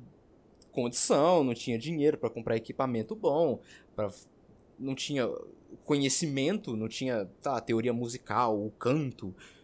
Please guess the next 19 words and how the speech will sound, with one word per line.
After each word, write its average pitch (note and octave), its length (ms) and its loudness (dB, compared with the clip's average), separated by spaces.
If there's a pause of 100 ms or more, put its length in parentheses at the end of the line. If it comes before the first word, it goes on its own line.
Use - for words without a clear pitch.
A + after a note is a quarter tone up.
(120)
não, A#2+ 120 -6
não B2 320 -6
tinha F#3+ 320 2
uma, B2 340 -2
uma A#2+ 380 -8
parada A#2+ 480 0
mais B2 280 0
rebuscada, C3 600 0
mas F3 160 0
ainda F#3 220 0
assim G3+ 160 -4
eles F#3+ 180 -8
queriam E3+ 420 -4 (1000)
f-, - 600 -8
falar, B3 420 2
eles E3 160 0
queriam A3 300 -2
existir. D3+ 560 -4 (600)
Então, F3+ 440 -2